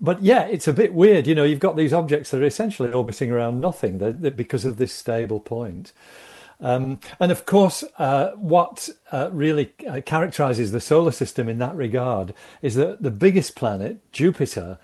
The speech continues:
has the biggest collection of these Trojan asteroids.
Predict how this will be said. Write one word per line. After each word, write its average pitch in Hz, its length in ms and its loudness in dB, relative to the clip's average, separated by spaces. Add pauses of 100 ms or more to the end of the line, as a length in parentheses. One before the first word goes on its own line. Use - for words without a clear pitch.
(360)
has 127 340 -4
the 131 80 2
biggest 131 420 4
collection 131 600 0
of 92 160 -6
these 113 260 -4
Trojan 117 400 -4
asteroids. 92 720 -6